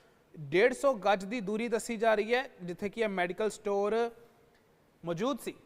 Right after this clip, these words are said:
ਜਿੱਥੋਂ ਦੇ ਕਿ ਸੀ ਸੀ ਟੀ ਵੀ ਕੈਮਰੇ ਵੀ ਤੋੜ ਦਿੱਤੇ ਗਏ ਹਨ।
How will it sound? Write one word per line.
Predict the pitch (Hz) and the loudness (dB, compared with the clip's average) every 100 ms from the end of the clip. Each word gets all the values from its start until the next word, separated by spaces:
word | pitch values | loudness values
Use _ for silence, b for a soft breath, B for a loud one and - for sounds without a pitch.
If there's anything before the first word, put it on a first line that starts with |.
| _ | _
ਜਿੱਥੋਂ | 156 170 - 202 | -16 -10 -4 -4
ਦੇ | |
ਕਿ | 196 233 254 | -4 -6 -8
ਸੀ | - | -8
ਸੀ | 208 214 | -8 -8
ਟੀ | 208 | -8
ਵੀ | 208 226 | -6 -8
ਕੈਮਰੇ | 226 - 196 190 202 | -6 -2 0 0 -2
ਵੀ | 180 156 175 226 247 B B - - | -2 -2 -2 -2 -8 B B -6 4
ਤੋੜ | 220 240 | 6 6
ਦਿੱਤੇ | 240 247 254 | 2 2 4
ਗਏ | 254 | 4
ਹਨ। | 247 269 | 4 0